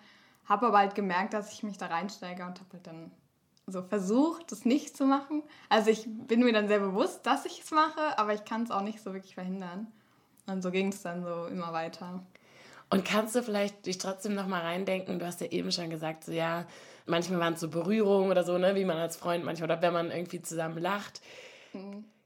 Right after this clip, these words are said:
Speaker 2: Gab's sonst noch irgendwie, weil manchmal sind's ja auch so Gemeinsamkeiten oder so, wo man so denkt, "Boah, da haben wir so viel gemeinsam" oder "da sind wir genau gleich". Gab's auch solche Dinge,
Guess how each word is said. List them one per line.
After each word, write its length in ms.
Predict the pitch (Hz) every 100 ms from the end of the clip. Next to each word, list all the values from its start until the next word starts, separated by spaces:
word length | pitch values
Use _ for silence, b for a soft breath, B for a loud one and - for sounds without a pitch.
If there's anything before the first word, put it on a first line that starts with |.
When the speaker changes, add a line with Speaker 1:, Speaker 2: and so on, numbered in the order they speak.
| -
Speaker 2:
Gab's 260 | 202 208 208
sonst 340 | 214 269 -
noch 160 | 254 -
irgendwie, 440 | 220 226 208 214
weil 120 | 196 196
manchmal 320 | 226 233 220
sind's 160 | 214
ja 80 | 214
auch 40 | 196
so 120 | 202
Gemeinsamkeiten 880 | 190 196 233 208 185 175 175 170 170
oder 200 | 165 160
so, 200 | 160 160
wo 80 |
man 160 | 175 175
so 60 | 175
denkt, 240 | 175 180
"Boah, 340 | 190 196 190 190
da 120 | 185
haben 100 | 185
wir 80 | 190
so 140 | 190
viel 200 | 202 208
gemeinsam" 840 | 185 196 185 190 196 185 185 185 180
oder 160 | 175 170
"da 120 | 180
sind 180 | 185 185
wir 80 |
genau 300 | 180 185 185
gleich". 560 | 180 175 170 - 202 196
Gab's 200 | 185 180
auch 100 | 185
solche 320 | - 202 240
Dinge, 440 | 214 233 247 262